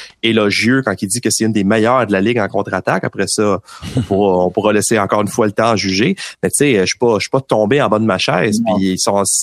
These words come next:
Speaker 1: mais effectivement, puis quand tu disais, euh, peut-être que c'est un peu intense de, d'être aussi, euh, fâché après un match, mais il faut savoir,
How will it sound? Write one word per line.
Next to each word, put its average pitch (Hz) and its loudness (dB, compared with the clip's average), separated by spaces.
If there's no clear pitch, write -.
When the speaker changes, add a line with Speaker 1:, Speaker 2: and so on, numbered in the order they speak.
Speaker 1:
mais 107 2
effectivement, 127 0
puis - -8
quand 135 0
tu - -8
disais, 113 -2
euh, 95 0
peut-être 120 0
que 113 0
c'est - 0
un 98 0
peu 135 0
intense 120 0
de, 98 2
d'être 92 0
aussi, 110 0
euh, 92 2
fâché 110 2
après 120 0
un 101 2
match, 165 0
mais 95 0
il 92 -4
faut 170 -2
savoir, 135 2